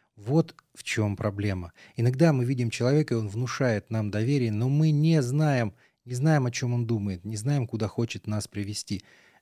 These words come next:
Это еще о лидерах мнений. Мы видим только красивую картинку, слышим прекрасный звук и слышим какие-то призывы.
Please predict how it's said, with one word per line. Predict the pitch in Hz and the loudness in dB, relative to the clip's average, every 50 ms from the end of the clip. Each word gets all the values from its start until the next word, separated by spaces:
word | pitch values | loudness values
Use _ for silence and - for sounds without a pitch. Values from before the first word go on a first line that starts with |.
| _ _ | _ _
Это | - 113 - - 107 | -8 -8 -6 -6 -8
еще | 95 95 95 - - - - 135 147 143 - _ | -8 -8 -8 -6 -6 -2 0 0 0 -2 -4 _
о | - 110 104 | -10 -6 -6
лидерах | 98 95 110 113 104 110 104 98 92 - _ _ - | -4 -2 -4 -4 -4 -4 -6 -6 -8 -10 _ _ -16
мнений. | 98 98 101 101 101 98 90 85 85 85 - - - - - _ | -12 -8 -6 -4 -4 -4 -6 -6 -10 -12 -16 -20 -20 -20 -6 _
Мы | 143 156 | 4 4
видим | 180 147 139 127 | 4 4 4 0
только | 120 143 139 123 - 101 | 2 0 0 0 -2 -8
красивую | - - 104 - - - 107 101 101 92 | -6 -6 -6 -4 -4 -4 -2 -2 -4 -4
картинку, | - - 104 104 - 160 156 147 - - | -4 -6 -8 -4 -2 -2 -2 -2 -2 -6
слышим | - - 117 107 - 98 92 | -8 -6 -6 -6 -6 -10 -10
прекрасный | - - 107 - 107 92 - - 98 98 | -12 -12 -10 -8 -8 -10 -10 -10 -10 -8
звук | 92 120 143 139 - _ _ - - - - - _ | -6 -4 -6 -6 -8 _ _ -20 -20 -20 -20 -20 _
и | - - | -16 -4
слышим | - 185 175 - 131 107 | 0 0 0 0 -2 -4
какие-то | - 104 98 - - 113 - - | -4 -4 -6 -4 -6 -6 -6 -6
призывы. | 98 - 104 104 98 92 92 95 90 92 - | -10 -6 -6 -6 -4 -4 -6 -6 -6 -8 -12